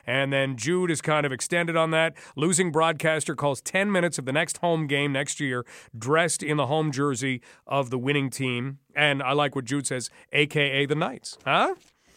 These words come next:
If you have any ideas that do not involve tattooing onto foreheads,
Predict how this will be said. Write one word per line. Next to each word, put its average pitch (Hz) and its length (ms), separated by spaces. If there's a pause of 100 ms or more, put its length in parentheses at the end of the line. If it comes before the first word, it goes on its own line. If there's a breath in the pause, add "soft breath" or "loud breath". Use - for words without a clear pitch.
(600 soft breath)
If 160 220
you 233 160
have 254 220
any 220 160
ideas 202 500
that 160 140
do 208 160
not 202 180
involve 185 340
tattooing 208 680 (100)
onto 226 540
foreheads, 147 960